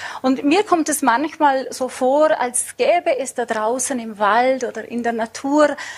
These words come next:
ein gutes, altes Mütterlein, das, das uns in ihre Obhut nimmt, wenn wir nur hinausgehen. Sie ist eine Ratgeberin, sie ist eine Therapeutin, sie ist eine Lehrerin,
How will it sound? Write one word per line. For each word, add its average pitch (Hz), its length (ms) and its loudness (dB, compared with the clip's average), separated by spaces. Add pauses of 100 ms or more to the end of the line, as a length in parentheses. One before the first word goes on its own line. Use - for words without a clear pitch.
(260)
ein 220 160 -6
gutes, 294 580 0
altes 247 600 -2
Mütterlein, 226 880 0 (340)
das, - 480 0
das - 180 0
uns 262 600 0 (120)
in 254 180 -2
ihre 254 360 2
Obhut 320 680 -4 (160)
nimmt, 277 600 0 (180)
wenn 285 280 0
wir 311 100 0
nur 285 200 0
hinausgehen. 254 1080 -4 (280)
Sie - 160 -6
ist - 380 -6 (300)
eine 262 540 2 (180)
Ratgeberin, 214 1040 -4
sie 262 100 -8
ist - 280 -4
eine 240 380 2 (300)
Therapeutin, 226 1040 0 (100)
sie 262 220 -8
ist - 180 -4 (220)
eine 254 240 2
Lehrerin, 233 920 2